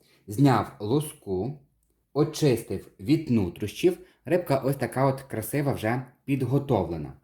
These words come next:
Що нам потрібно з нею зробити? Розділити на порційні шматочки. Розмір шматочків такий, як вам подобається. Можете на три, можете на чотири. Все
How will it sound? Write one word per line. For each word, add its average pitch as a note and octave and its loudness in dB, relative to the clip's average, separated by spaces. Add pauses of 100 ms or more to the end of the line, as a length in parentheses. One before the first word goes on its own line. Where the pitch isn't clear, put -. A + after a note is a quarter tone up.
(180)
Що - -6
нам E4 2
потрібно D3 0
з G#2+ -6
нею C3+ 0
зробити? G2+ -6 (420)
Розділити D3 2 (680)
на C3 0
порційні D#3+ 0
шматочки. A2 -6 (640)
Розмір C3 4
шматочків C#3+ -2 (340)
такий, C#3+ -2
як A2+ -2
вам G#2+ -2
подобається. A2 -2 (600)
Можете D3 2
на A2 0
три, F3 -2 (140)
можете A#2+ 0
на A2 -4
чотири. F#3+ 0 (340)
Все F#3 -2